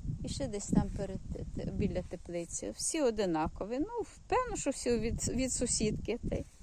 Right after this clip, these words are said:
у неї один колір. Можна зараз подивитися, де цвітуть, і наживцювати. Вони гарно живцюються.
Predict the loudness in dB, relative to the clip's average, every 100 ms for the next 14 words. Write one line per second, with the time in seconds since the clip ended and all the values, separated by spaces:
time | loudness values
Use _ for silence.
0 | -20 -20 -12 -10 -10 -14 -16 -18 -18 -20
1 | -20 -20 -20 -10 -4 0 2 2 2 -2
2 | -2 -4 -4 -4 -6 -12 -20 -16 -8 -2
3 | 0 0 0 4 6 6 4 4 4 6
4 | 6 4 2 2 4 4 2 2 0 0
5 | 0 0 0 -6 0 2 4 2 2 4
6 | 4 4 4 2 0 -4 -6 -4 -2 -2
7 | -6 -14 -16 -16 -18 -20 -20 -20 -20 -20
8 | -8 2 4 4 2 0 -2 -4 -8 -10
9 | -8 -8 -6 -6